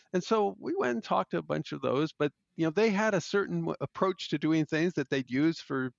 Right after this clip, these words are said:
ten, fifteen, twenty years. And we were doing something quite different. And we started to try to convince them. And of course, during the pandemic,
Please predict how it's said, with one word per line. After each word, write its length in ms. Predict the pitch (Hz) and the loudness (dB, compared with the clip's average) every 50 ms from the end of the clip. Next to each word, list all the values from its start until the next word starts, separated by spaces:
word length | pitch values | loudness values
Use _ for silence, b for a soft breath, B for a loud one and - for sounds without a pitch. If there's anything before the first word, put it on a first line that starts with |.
| _ | _
ten, 220 | - 143 147 160 156 | -2 -2 -2 -2 -2
fifteen, 360 | - - 151 - - 160 151 | -4 -6 -6 -4 -4 -4 -4
twenty 260 | 139 - 135 139 139 | -2 -2 -2 0 0
years. 440 | 127 117 117 120 127 147 165 160 - B B B B B B B B B - | 0 0 2 2 2 0 -2 -4 -6 B B B B B B B B B -2
And 100 | 131 131 | 0 2
we 140 | 143 151 | 4 4
were 200 | 165 165 156 147 131 123 _ | 4 4 4 2 0 _ _
doing 240 | 135 135 147 151 143 | 0 2 2 2 2
something 340 | - - 143 131 131 127 | 0 -2 -4 0 -2 -4
quite 260 | 117 - 139 127 123 _ | 0 0 -2 -2 0 _
different. 260 | - 127 127 156 151 | -4 -2 0 2 2
And 100 | 135 123 | 2 4
we 260 | 135 156 160 156 156 143 _ _ _ | 4 4 4 4 2 -2 _ _ _
started 400 | - - _ 139 147 156 160 147 | -20 -2 _ 0 2 2 0 -4
to 60 | - | -2
try 140 | - 139 143 | 0 0 2
to 80 | 139 127 | 0 0
convince 480 | - 123 110 107 139 165 208 214 - | 0 0 0 2 2 2 2 0 0
them. 220 | - 127 117 131 139 | 0 2 2 2 2
And 140 | 127 131 | 2 2
of 40 | 135 | 2
course, 240 | - - 160 139 - - | 4 2 0 0 0 0
during 180 | 139 156 165 151 | 2 2 4 4
the 120 | 131 127 | 4 2
pandemic, 760 | - - 143 139 131 117 113 131 123 123 117 123 147 _ - | 2 2 2 2 2 4 4 4 4 4 2 2 0 _ -10